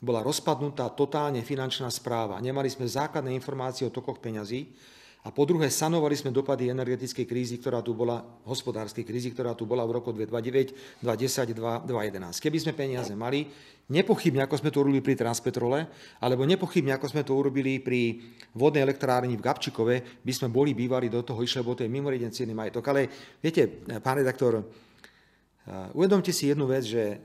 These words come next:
kto stojí za touto privatizáciou. My sme neprivatizovali tieto spoločnosti. Tieto spoločnosti privatizovala pravicová vláda Mikuláša Dzurindu a Richard Sulík im vtedy radil v tom roku dvetisícdva, dvetisíctri. Čiže nemôžete na nás teraz prenášať zodpovednosť. Mal jasný pokyn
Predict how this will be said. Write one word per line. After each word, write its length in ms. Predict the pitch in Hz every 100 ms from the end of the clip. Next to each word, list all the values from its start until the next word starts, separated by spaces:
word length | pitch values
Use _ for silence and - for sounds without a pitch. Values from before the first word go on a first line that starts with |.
| -
kto 540 | - - 190 240 - - -
stojí 480 | - - 156 247
za 160 | 175 123
touto 240 | 117 113
privatizáciou. 800 | 107 104 101 104 98 92 - 92
My 80 | 90 143
sme 160 | 156 113
neprivatizovali 720 | 156 226 175 156 123 120 110
tieto 240 | 110 107
spoločnosti. 560 | - 101 98 - 95 -
Tieto 240 | 160 175
spoločnosti 560 | 135 170 175 180 147 123
privatizovala 720 | - 156 151 156 147 143 110
pravicová 480 | - 139 139 135 110
vláda 240 | 117 135
Mikuláša 480 | 113 117 127 110 101
Dzurindu 400 | 92 92 104 147 - - - -
a 80 | 110
Richard 400 | 156 165 185 -
Sulík 320 | 139 170 -
im 80 | 160
vtedy 320 | - 185 196
radil 320 | 208 226 165
v 60 | -
tom 80 | 123
roku 240 | 117 120
dvetisícdva, 560 | 117 127 113 120 123 127
dvetisíctri. 640 | 131 151 - 170 - 208 - - - -
Čiže 160 | - 135
nemôžete 400 | 175 262 208 156
na 160 | 147
nás 160 | 147 131
teraz 240 | 147 123
prenášať 480 | - 143 143 139 139
zodpovednosť. 640 | 139 147 120 98 87 - 139
Mal 160 | 143
jasný 320 | 170 226 226
pokyn 480 | 208 190 190 170 156